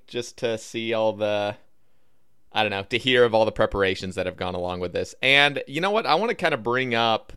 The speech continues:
something that I heard on Base After Dark was, "You are new to Blender."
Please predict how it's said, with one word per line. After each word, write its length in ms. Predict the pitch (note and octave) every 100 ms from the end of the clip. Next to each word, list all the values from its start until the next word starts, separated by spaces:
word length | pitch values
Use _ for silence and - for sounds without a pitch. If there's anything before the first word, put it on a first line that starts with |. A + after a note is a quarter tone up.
| G2+
something 340 | G2 D3+ D#3 D3
that 120 | A#2+
I 40 |
heard 160 | A2+ A#2+
on 100 | A2
Base 240 | G#2 A2 A2
After 200 | G#2 G2+
Dark 320 | G2+ G#2 -
was, 240 | G2 F#2 -
"You 300 | A#2 G#3 C#4
are 160 | F3
new 580 | A2 G2+ A2+ D3+ D#3 A2+
to 200 | G2 -
Blender." 760 | F#2+ F2+ F2+ F#2 F#2+ D#2 - -